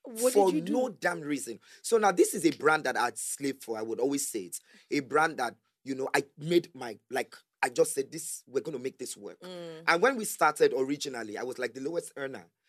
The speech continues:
Speaker 2: Everyone was earning, like, over a hundred thousand. I was earning forty-five K. And they made me feel unwelcome. They just always kept, you know, they would tell me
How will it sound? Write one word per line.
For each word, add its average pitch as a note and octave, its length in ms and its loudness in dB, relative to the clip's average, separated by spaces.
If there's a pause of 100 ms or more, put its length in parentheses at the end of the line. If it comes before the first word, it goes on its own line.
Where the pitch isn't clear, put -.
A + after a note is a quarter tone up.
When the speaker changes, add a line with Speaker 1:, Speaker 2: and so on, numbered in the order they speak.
(200)
Speaker 2:
Everyone E3 320 0
was B2 180 -6
earning, C#3+ 220 -4
like, A#2 200 -10
over C#3 140 -6
a B2 80 -4
hundred B2 260 -10
thousand. A2+ 220 -8
I A2+ 40 -8
was G#2+ 120 -12
earning D#3 180 -8
forty-five A#2 500 -10
K. - 200 -20 (140)
And C#3 120 -2
they D#3 60 6
made F3 260 8
me F3+ 160 0 (240)
feel E3+ 280 6
unwelcome. B2+ 540 -2 (280)
They C#3+ 80 0
just - 160 2
always D#3+ 200 6
kept, C#3+ 280 0
you C3 240 -4
know, B2+ 120 -4
they B2 80 -4
would C3 100 -8
tell E3+ 180 6
me C#3+ 240 -4